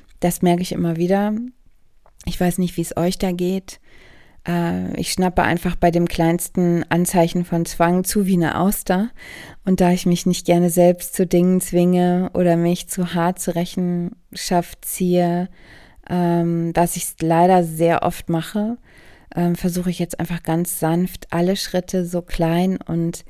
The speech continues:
leicht wie möglich zu machen. Es gibt schon auch Veränderungen, die manchmal noch nicht so ganz reif sind, weil die Motivation noch nicht stark genug ist, ähm,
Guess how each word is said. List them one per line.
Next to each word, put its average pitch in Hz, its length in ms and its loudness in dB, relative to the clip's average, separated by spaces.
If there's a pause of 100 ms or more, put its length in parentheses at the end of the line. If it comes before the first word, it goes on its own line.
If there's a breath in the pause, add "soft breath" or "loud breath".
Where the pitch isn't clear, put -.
(360 soft breath)
leicht 165 500 2
wie 170 100 0
möglich 170 420 2
zu 165 100 -2
machen. 165 560 -2 (1120)
Es - 160 0
gibt 226 200 0
schon 240 160 6
auch 208 160 0
Veränderungen, 180 800 2
die 170 460 0
manchmal 180 400 0
noch 175 160 2
nicht 180 180 -2
so 180 120 -4
ganz 170 400 -2
reif 175 400 -2
sind, 175 420 -2
weil 170 160 0
die 170 80 -4
Motivation 170 800 0
noch 170 220 -2
nicht 170 440 -4 (460 loud breath)
stark 170 480 0
genug 160 420 0
ist, - 460 -6 (500 soft breath)
ähm, 170 600 0